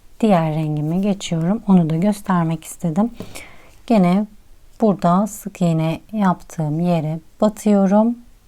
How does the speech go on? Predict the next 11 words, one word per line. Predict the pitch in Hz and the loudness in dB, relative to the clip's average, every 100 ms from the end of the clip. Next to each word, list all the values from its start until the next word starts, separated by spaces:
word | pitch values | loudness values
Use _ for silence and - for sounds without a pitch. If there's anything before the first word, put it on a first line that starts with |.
| - - - - - - - - _ - - - | -20 -20 -20 -20 -20 -20 -20 -20 _ -20 -20 -8
ve | 214 | -4
ipimi | 190 - 165 170 | -4 -2 -2 0
burada | 175 151 202 - - - _ - - - - - - - - - - - _ _ - | -2 0 -2 -2 -8 -20 _ -20 -20 -20 -20 -20 -20 -20 -20 -20 -20 -20 _ _ 0
bağlayıp | 202 175 160 165 208 - - - - - - - _ _ 220 | 2 4 2 -2 -4 -6 -20 -20 -20 -20 -20 -20 _ _ 0
daha | 208 | 2
sonrasında | 202 180 160 156 147 170 151 151 | 0 0 -2 -2 -4 -6 -4 -2
da | 160 214 277 - - - - - - | 0 0 -2 -8 -20 -20 -20 -20 -4
aynı | 262 269 240 180 | 4 4 6 2
şekilde | - 165 - 170 185 | 0 -8 -6 -6 0
yaptığım | 226 214 190 - 175 220 | 4 2 2 -4 -2 0
işlemleri | 214 - 175 151 156 160 202 254 | -2 -2 -2 -2 -2 -2 0 -2